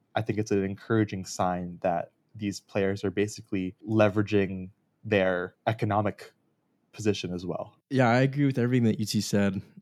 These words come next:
Speaker 2: I was listening to First Take this morning on E S P N, and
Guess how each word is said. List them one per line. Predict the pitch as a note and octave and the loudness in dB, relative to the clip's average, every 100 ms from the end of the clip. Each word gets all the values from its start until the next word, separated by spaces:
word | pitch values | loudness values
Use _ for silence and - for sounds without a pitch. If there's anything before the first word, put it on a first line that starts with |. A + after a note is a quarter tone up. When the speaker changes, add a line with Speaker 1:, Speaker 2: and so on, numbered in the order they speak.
| _ A#2+ | _ -4
Speaker 2:
I | |
was | B2 A2+ | -4 -2
listening | C3 B2+ C3+ A#2 | -4 -4 -4 -2
to | A#2 G#2 G2 | -2 -2 -2
First | - A2+ G#2+ - | -6 -4 -4 -4
Take | G#2 G2 - - | -6 -6 -10 -14
this | A2+ - | -10 -4
morning | G2+ G2+ G2 G#2 - | -2 -2 -4 -8 -8
on | G#2+ G2 | -8 -6
E | |
S | G#2+ - | -6 -6
P | G#2 | -2
N, | G2+ G#2+ - _ _ _ - | 0 -2 -4 _ _ _ -4
and | A2 G2+ G2+ - | 2 2 2 -4